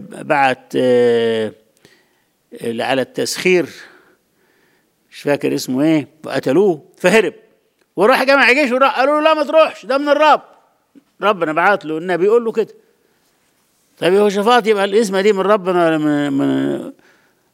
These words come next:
ولا الاسم دي يعني عملها الشيطان؟ أيوة طبعًا هو <laughs> ربنا استخدم الشيطان، لكن ده قصد الله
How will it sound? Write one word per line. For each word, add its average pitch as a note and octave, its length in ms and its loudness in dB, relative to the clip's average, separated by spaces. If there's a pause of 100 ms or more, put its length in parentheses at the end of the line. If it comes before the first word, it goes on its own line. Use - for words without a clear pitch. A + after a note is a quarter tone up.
(640)
ولا D3 440 2
الاسم D#3+ 340 -2
دي E3 200 2
يعني C3 680 0
عملها C#3+ 400 0
الشيطان؟ C#3+ 380 -4
أيوة A3 220 2
طبعًا F#3 280 0
هو E3 260 2
<laughs> - 0 -
ربنا D#3 360 -2
استخدم D#3 400 -2
الشيطان، C#3+ 360 -2 (260)
لكن E3+ 260 -2
ده G3 80 0
قصد G#3 320 -2
الله A3+ 320 -2